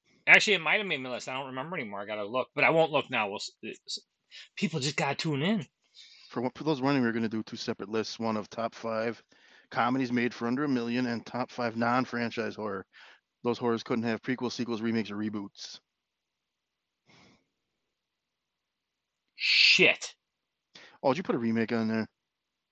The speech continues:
Speaker 1: No, I did not. <laughs> I put the one before it was remade. Um, but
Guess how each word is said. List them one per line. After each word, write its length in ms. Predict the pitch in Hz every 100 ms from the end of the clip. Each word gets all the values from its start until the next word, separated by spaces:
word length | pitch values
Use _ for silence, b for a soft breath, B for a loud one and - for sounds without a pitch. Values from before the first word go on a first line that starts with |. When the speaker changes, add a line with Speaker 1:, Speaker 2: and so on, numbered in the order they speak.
| _ _ _ _ _ _
Speaker 1:
No, 460 | 143 147 143 185 254 - _ _ _ _ -
I 120 | 120
did 180 | 131 165
not. 420 | 254 214 202 - - _ _ _
<laughs> 440 | _ _ - _ -
I 140 | - -
put 160 | 302 - -
the 100 | 208
one 440 | 160 196 208 160
before 400 | 139 135 262 381
it 60 | -
was 160 | 113
remade. 480 | 107 104 101 - - - B B -
Um, 540 | 151 156 139 127 123 117
but 240 | 202 190